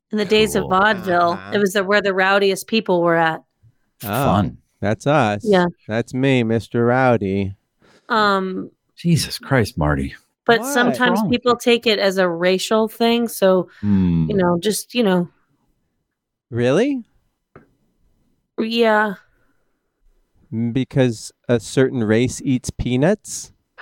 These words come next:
Speaker 1: No, I'm lear-, I think it might be an income thing of, like, you know, that that's when they say, I, I don't know. I'm, I'm trying to figure it out.
Speaker 3: Okay.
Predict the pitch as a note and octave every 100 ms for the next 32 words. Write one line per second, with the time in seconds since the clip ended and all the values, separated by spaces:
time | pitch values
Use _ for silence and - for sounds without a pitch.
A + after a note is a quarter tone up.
0 | - - - - A3+ A3+ A#3 A#3 A#3+ A3+
1 | A3+ A3+ A#3+ A3+ A3+ B3+ A#3 - - G#3+
2 | G#3 G#3 G3 G3+ F#3+ F#3+ F3+ - F#3+ F#3
3 | F3+ - F3 F3+ F3 - G3 F#3+ F#3 F#3
4 | F#3 F3 - - A3+ G#3+ A#3 - _ _
5 | G#3 G3+ G3 - F#3+ F#3 F3+ - _ _
6 | _ _ _ - - A#3+ - B3 C4 A#3
7 | G3 G3 F#3+ _ _ A#3+ A#3 - - A#3+
8 | G#3+ A#3+ C4 A#3 A3 G3+ G3 G3 G3 G3
9 | - _ _ - D3+ G3+ D#3